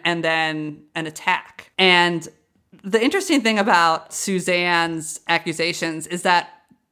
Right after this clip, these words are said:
um, Mister Wa-, Ned Wakefield,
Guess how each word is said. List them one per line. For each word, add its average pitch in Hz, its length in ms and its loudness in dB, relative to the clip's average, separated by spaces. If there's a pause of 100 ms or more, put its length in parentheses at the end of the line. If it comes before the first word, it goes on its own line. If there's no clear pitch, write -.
(140)
um, 160 320 0
Mister 180 420 -4
Wa-, 175 220 -4
Ned 208 460 2
Wakefield, 156 680 -6